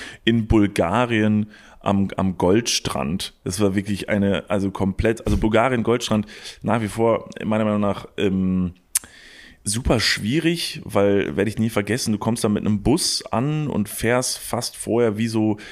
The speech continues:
durch so Slums, also es ist super, super arm, ähm, vor den Toren vom Goldstrand, sehr viel Armut und so und dann fährst du durch einen, wirklich, dann ist da eine Mauer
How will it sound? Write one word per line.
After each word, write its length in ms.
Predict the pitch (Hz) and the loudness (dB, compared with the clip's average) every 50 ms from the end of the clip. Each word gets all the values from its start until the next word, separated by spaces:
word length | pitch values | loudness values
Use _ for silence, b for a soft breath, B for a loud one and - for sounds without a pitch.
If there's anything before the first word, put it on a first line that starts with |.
| B B B B | B B B B
durch 180 | - - 110 104 | 0 0 0 2
so 120 | - 101 | 2 0
Slums, 680 | 98 - - - 101 98 92 110 127 139 147 151 147 - | 0 0 0 0 0 0 2 2 2 2 0 0 0 0
also 200 | - - 104 104 | 0 0 0 0
es 220 | 104 101 - - - | 0 -2 -2 -4 -4
ist 80 | 80 104 | -6 -6
super, 440 | 107 120 131 - 127 120 117 110 104 | -6 -6 -4 -2 0 2 2 2 0
super 440 | 101 107 120 - 120 - - - | -2 -4 -4 -4 -4 -6 -6 -4
arm, 440 | - 107 113 123 131 135 139 135 135 135 B B B B B B B - | -2 0 2 2 2 2 0 -2 -2 -4 B B B B B B B -4
ähm, 280 | - 107 107 101 - - | 0 2 2 2 0 0
vor 280 | - - 117 131 139 | 0 2 2 2 4
den 180 | 131 117 110 107 | 4 2 0 0
Toren 380 | - - 123 131 135 123 113 | 0 2 2 2 4 2 0
vom 220 | 110 - 110 104 104 | 0 0 0 0 2
Goldstrand, 640 | 98 101 101 120 147 - - - 131 135 139 131 113 | 4 4 4 2 2 0 -4 -4 -4 -2 -4 -4 -2
sehr 180 | 104 110 117 | -2 -2 -2
viel 140 | 117 - - - | -2 -4 -6 -4
Armut 420 | - 101 120 139 147 147 147 139 - | -2 -2 -2 0 0 -2 -2 -2 -2
und 140 | 120 139 | -4 -2
so 280 | 127 127 135 139 143 139 | -2 0 0 2 2 2
und 300 | - - 110 107 104 - | 2 2 0 0 0 0
dann 300 | 107 101 104 110 110 101 | 0 2 2 2 0 0
fährst 340 | - - - 113 120 - - | 0 0 0 0 0 0 -2
du 40 | 127 | -4
durch 300 | 113 117 127 135 135 - | -2 0 0 0 0 0
einen, 200 | 104 110 110 104 | 0 0 0 0
wirklich, 140 | 120 131 117 | -2 -2 -2
dann 160 | - 80 - | -2 0 0
ist 120 | 101 - - | -2 -2 0
da 40 | 113 | 0
eine 120 | 107 110 | 2 2
Mauer 600 | 104 101 101 110 131 131 113 107 135 202 262 - | 2 4 4 4 4 4 4 4 2 2 -2 -4